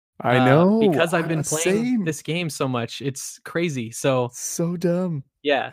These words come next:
Speaker 1: <laughs>
Speaker 2: For me, uh, I went in with extremely tempered expectations, as I mentioned before. Um, as I'm a pretty big Pokemon fan myself, uh, online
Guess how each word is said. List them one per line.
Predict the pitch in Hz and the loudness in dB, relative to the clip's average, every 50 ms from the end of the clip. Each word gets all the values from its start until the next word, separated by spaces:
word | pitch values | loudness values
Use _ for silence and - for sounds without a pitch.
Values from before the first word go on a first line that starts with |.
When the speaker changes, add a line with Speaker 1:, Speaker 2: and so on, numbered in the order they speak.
| - - - | -10 -4 -2
Speaker 1:
<laughs> | 160 143 - - - - | -2 -2 -2 -4 -6 -4
Speaker 2:
For | 156 147 147 | -4 -6 -6
me, | 160 185 208 214 202 165 - | -6 -4 -2 0 0 0 0
uh, | - 151 151 147 147 143 139 | 0 0 2 2 2 0 0
I | - 143 165 | 0 0 0
went | 175 185 190 185 | 2 2 2 2
in | 170 170 165 156 | 2 2 2 2
with | 147 147 139 139 - _ - | 0 0 -2 -4 -8 _ -8
extremely | 147 135 - - - 156 156 156 160 151 143 | -8 -8 -8 -8 -6 -4 -2 -2 -2 -2 -2
tempered | - 151 143 135 147 139 131 | -2 -2 -2 0 0 -2 -2
expectations, | 131 127 - - 139 131 - - 123 120 - - 127 123 123 | -2 -4 -4 -4 -6 -6 -4 -6 -6 -6 -8 -8 -10 -10 -8
as | 131 123 117 127 | -10 -10 -8 -8
I | 120 | -6
mentioned | 123 127 127 123 - 139 127 123 120 | -6 -6 -6 -6 -6 -8 -8 -8 -8
before. | - 135 131 - 131 123 120 120 123 123 _ _ _ _ _ _ _ - | -10 -12 -10 -8 -6 -4 -4 -4 -4 -6 _ _ _ _ _ _ _ -6
Um, | - 123 120 120 120 117 - | -4 -2 0 0 -2 -2 -2
as | - 135 131 117 | -2 -2 -2 -2
I'm | 120 131 139 147 143 | -2 -2 -2 -2 -2
a | 127 135 | -4 -4
pretty | - - 156 170 | -2 -2 -2 0
big | 170 156 165 160 - | 0 0 0 0 2
Pokemon | 175 175 165 - 170 160 156 143 | 2 0 2 0 -2 -2 -2 -2
fan | - 151 147 151 | 0 0 0 0
myself, | 151 156 147 - - 143 131 131 135 - - _ _ _ _ _ _ _ - | 0 -2 -2 -2 -2 0 0 0 -2 -6 -10 _ _ _ _ _ _ _ -6
uh, | 127 127 127 131 127 127 127 127 - - 104 107 98 82 127 - _ - | -4 -2 0 0 0 0 -2 -2 -6 -8 -14 -18 -18 -18 -20 -18 _ -4
online | 123 156 165 170 160 156 156 156 156 156 | 0 0 2 2 2 2 2 0 0 -2